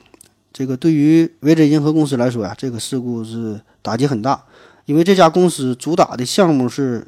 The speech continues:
太空旅游，就原本打算呢，利用这架飞机做一个亚轨道的飞行，就把这些有钱的乘客呀，带到离地面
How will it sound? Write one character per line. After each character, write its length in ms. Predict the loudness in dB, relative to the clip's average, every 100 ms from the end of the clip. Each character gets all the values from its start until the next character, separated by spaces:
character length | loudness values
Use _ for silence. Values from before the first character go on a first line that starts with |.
| 0
太 160 | 2
空 160 | 4 2
旅 140 | 2
游， 220 | 0 -6 -8 _ _ _ _
就 140 | -4
原 160 | 2 4
本 100 | 4
打 140 | 2
算 160 | 2 0
呢， 120 | 0
利 100 | 0
用 100 | -2
这 100 | -2
架 160 | 0 -2
飞 200 | 0 -2
机 240 | -2 -6
做 200 | -6 -4
一 120 | -4 -4
个 160 | -6
亚 180 | -2 -2
轨 120 | -2
道 120 | -4
的 100 | -4
飞 200 | -4 -6
行， 200 | -6 -10 -14 _ _ _ -14
就 100 | -6
把 140 | -4
这 100 | -2
些 200 | -2 -2
有 160 | -2 -4
钱 180 | -6 -4
的 100 | -6
乘 260 | -6 -8
客 200 | -2 -2
呀， 160 | -2 -8 _ _ _ _
带 180 | -2 0
到 180 | 0
离 180 | -2 -4
地 220 | -6 -4
面 280 | -2 -2 -2